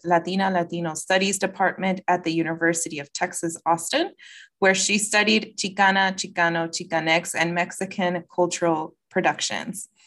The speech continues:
She spent the past two years working as an academic advisor and student program coordinator for the School of Undergraduate Studies at the University of Texas, Austin, where she advised undeclared students exploring various majors and academic pursuits.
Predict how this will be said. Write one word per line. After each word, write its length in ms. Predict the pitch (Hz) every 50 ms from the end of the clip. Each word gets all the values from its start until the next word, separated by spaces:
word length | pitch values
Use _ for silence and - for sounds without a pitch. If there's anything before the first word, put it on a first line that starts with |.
| _ _ _ _ _ _
She 180 | - - 233 233
spent 360 | 233 226 - 226 240 254 240
the 80 | 262 226
past 520 | - - - - 196 - 240 - - -
two 140 | - 247 233
years 480 | 220 202 190 180 180 196 233 233 -
working 400 | - 185 185 185 - 214 185 -
as 180 | - 196 190 190
an 140 | 185 175 - - _ _
academic 600 | - 185 190 190 - 185 185 180 175 180 170 170
advisor 680 | 165 160 156 160 156 156 165 165 165 175 175 165 170 165 - - - - - _ _ -
and 200 | 180 170 170 170
student 420 | - - - 196 196 208 196 -
program 380 | - - 180 175 175 170 170 170
coordinator 520 | - - 170 165 170 165 160 160 156 160
for 220 | 160 - - 160
the 100 | 156 160
School 380 | 160 - - - - 180 180 175
of 160 | - 170 165 -
Undergraduate 580 | 165 170 170 170 165 165 165 165 - - - -
Studies 480 | - - - 196 196 202 202 196 196 -
at 100 | 170 165
the 80 | 180 170
University 680 | 160 165 160 156 165 170 165 165 - 170 165 160 160
of 120 | 151 - -
Texas, 460 | - - - - - - 170 165 - -
Austin, 480 | 214 220 220 - - 277 277 285 294 285 - - - - - - _ _
where 160 | - 208 214
she 200 | 214 - 233 233
advised 440 | 220 180 170 185 180 180 180 180 - -
undeclared 460 | 185 196 196 214 214 - 185 175 170
students 600 | 175 - - - 233 233 226 226 226 220 - - - - -
exploring 420 | - - - - 180 180 170 170
various 280 | 165 160 156 160 143 -
majors 440 | 165 165 165 165 165 170 165 - -
and 400 | 165 170 170 175 190 190 190 - - -
academic 500 | 165 170 165 - - 165 156 143 - -
pursuits. 640 | - - 160 - - 156 147 - - - - -